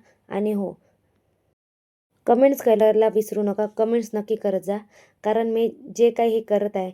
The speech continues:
ते तुमच्या एका कमेंट्सवरच आहे. कारण मी जे काही करत आहे, ते चांगलं आहे की वाईट आहे, हे मला कसं समजणार? तुम्ही कमेंट्स केला तर मला खरंच खूप आनंद होतो,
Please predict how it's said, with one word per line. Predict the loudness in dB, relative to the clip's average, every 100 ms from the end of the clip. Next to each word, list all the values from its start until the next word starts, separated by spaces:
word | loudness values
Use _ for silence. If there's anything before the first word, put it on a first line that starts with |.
| _ _ _ -4
ते |
तुमच्या | -2 -4 -4 -6 -4
एका | -6 -4
कमेंट्सवरच | -4 -4 -2 -4 -2 -2 -4 -8 -8
आहे. | -6 -6 -10 _ _ _
कारण | -6 -4 -2
मी | -2 -2
जे | 2 0 0 0
काही | 0
करत | 0 0 0 -2
आहे, | -4
ते | -2 -2 -2
चांगलं | -4 -4 -2
आहे | -2
की | -2
वाईट | -4 -4 -4
आहे, | -6
हे | -6
मला | -6 -6
कसं | -6 -6 -6
समजणार? | -8 -8 -8 -8 -12 -12 _ _ _ -8
तुम्ही | -4 -4
कमेंट्स | -4 -4 -4 -6
केला | -4 -2
तर | -2 -4
मला | -4 -6 -8
खरंच | -8 -8 -8
खूप | -10 -6
आनंद | -6 -4 -6
होतो, | -6 -8 -10